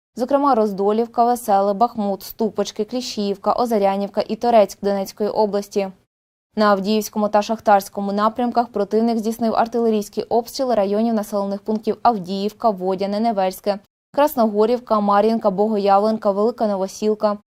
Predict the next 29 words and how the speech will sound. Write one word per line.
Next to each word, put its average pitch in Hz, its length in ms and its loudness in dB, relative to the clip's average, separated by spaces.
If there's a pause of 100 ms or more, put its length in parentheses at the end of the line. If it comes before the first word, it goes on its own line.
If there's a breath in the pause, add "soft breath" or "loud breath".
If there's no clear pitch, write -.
(120)
Нескучне, 247 640 -4
Прижистівка 214 640 -2
та 208 120 2
Вугледар. 196 600 2 (360)
На 220 120 4
Запорізькому 220 600 4
напрямку 233 480 2
вогневого 214 640 2
ураження 202 480 2
зазнали, 196 400 0
зокрема, 214 380 0
Новосілка, 214 720 0
Времівка 202 480 0
і 226 160 -2
Новопіль 196 440 0
Донецької 196 520 -2
області 202 720 0 (380)
та - 180 4
Ольгівське, 226 500 0
Гуляйполе, 208 680 2
Малинівка, 214 640 0
Магдалинівка, 208 840 0
Павлівка, 208 580 4
Кам'янське, 208 600 -2
Оріхів, 208 500 -2
Мала 233 220 2
Токмачка 208 560 -2
Запорізької 214 640 -2
області. 196 640 -2